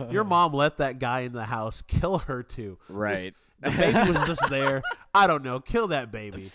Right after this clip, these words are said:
Speaker 1: Who cares? <laughs>
Speaker 2: Just kill 'em all. It's fine.
Speaker 1: I was really
Speaker 2: Yeah, I
Speaker 1: rooting
Speaker 2: mean, but I, I get what you're saying. Like, it,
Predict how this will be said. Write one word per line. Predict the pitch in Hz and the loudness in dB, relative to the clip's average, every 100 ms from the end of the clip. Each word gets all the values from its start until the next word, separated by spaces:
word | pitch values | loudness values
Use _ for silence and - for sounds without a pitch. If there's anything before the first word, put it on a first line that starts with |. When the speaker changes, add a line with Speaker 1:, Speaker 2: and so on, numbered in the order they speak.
| - - - | -16 -14 -10
Speaker 1:
Who | 294 | -10
cares? | - 180 784 - - 605 | -8 -8 -6 -8 -8 -10
<laughs> | 480 - - - _ _ - - - 262 | -12 -12 -20 -20 _ _ -20 -20 -18 -14
Speaker 2:
Just | 311 - | -14 -14
kill | - 185 214 | -10 -6 -4
'em | 190 120 | -4 -4
all. | 120 123 | -4 -4
It's | 151 294 - - | -6 -10 -12 -18
fine. | 85 85 85 82 82 87 _ | -16 -14 -16 -16 -20 -20 _
Speaker 1:
I | - 165 | -16 -14
was | 170 151 156 | -14 -16 -16
really | 151 160 | -16 -6
Speaker 2:
Yeah, | 151 147 | -2 -2
I | - | -2
Speaker 1:
rooting | 147 | -6
Speaker 2:
mean, | 165 160 - 185 _ 147 _ _ _ - | -6 -12 -14 -20 _ _ _ _ _ -8
but | 139 175 | 0 0
I, | 165 196 180 | 0 -4 -4
I | 156 | -6
get | 175 175 180 | -4 -4 -4
what | 156 | -8
you're | 135 | -12
saying. | 143 - 156 135 | -10 -6 -6 -6
Like, | 107 117 | -8 -8
it, | 127 151 | -6 -6